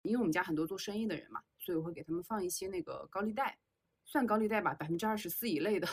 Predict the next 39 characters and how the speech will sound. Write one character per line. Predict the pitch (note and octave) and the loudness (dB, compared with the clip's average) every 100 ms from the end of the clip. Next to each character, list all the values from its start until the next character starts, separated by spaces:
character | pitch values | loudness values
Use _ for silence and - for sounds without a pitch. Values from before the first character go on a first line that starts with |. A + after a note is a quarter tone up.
| - | -4
百 | F3 | -4
分 | D3+ D#3 | -4 -4
之 | F#3+ | 0
十 | - - | 2 6
二 | F3 B3 G#3+ | 8 8 8
啊， | D#3+ | 4
这 | D#3 | 2
样 | F3 | -2
子 | E3 | -2
的 | - | -2
一 | D#3+ | -2
些， | - E3+ F3+ | -2 -6 -6
他 | C4 | -4
是 | B3+ | -2
每 | B3+ D#3+ | 2 2
个 | F3 | 2
月 | G3+ | -2
会 | G#3 | -4
给 | F3 | -6
我 | E3+ | -6
打 | C#3 | -4
息， | C#3 - G3 - | -4 -6 -6 -4
因 | |
为 | G#3+ | -2
是 | A3 | 0
我 | F#3 | 2
们 | D3 | 2
家 | F#3 | 0
的 | G3+ D#3+ | 0 0
亲 | - B3 | 0 -4
人 | B3+ D3+ | -2 0
嘛， | C#3+ | 0
或 | D#3+ | -2
者 | E3 | -10
朋 | D3+ D3+ | -10 -8
友， | D3+ D#3+ C#3 | -6 -6 -8
所 | F#3 | -8
以 | |
我 | G3 D#3 | -6 -6